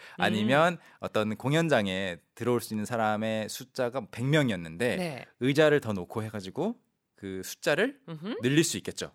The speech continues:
Speaker 1: 어허.
Speaker 2: 네, 그럴 때도 쓸 수가 있을 것 같아요.
Speaker 1: 그렇군요.
Speaker 2: 그래서 지금 이제 핵심은 어떤 수치가 늘었는지 혼자서 아니면
Speaker 1: 음?
Speaker 2: 사람들이 늘렸는지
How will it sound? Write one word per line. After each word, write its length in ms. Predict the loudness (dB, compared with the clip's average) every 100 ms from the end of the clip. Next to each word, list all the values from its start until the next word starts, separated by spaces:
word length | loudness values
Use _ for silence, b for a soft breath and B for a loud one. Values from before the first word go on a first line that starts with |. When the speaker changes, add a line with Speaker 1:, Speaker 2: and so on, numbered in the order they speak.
| _ -8
Speaker 1:
어허. 560 | -6 -4 -4 -4 -4
Speaker 2:
네, 140 | -8 -10 _ -6
그럴 200 | -4 -2
때도 260 | -4 -6
쓸 120 | -6
수가 200 | -8 -6
있을 180 | -6 -8
것 80 | -8 -8
같아요. 180 | -6 -8
Speaker 1:
그렇군요. 220 | -8 -8 -8
Speaker 2:
그래서 300 | -10 -10 -8
지금 340 | -2 2 2
이제 160 | 0 -2
핵심은 540 | -2 -2 4 4 4 0 b b b _
어떤 520 | -4 4 4 4 -2
수치가 680 | -8 -6 0 0 0 2 2
늘었는지 560 | 2 2 4 4 0 -4
혼자서 500 | -2 -2 -2 -6 -10 _ _ _
아니면 380 | -8 -6 -6 -6
Speaker 1:
음? 20 |
Speaker 2:
사람들이 640 | -6 -4 -4 -4 -4 -6 -6
늘렸는지 880 | -4 0 2 2 0 -6 -10 -14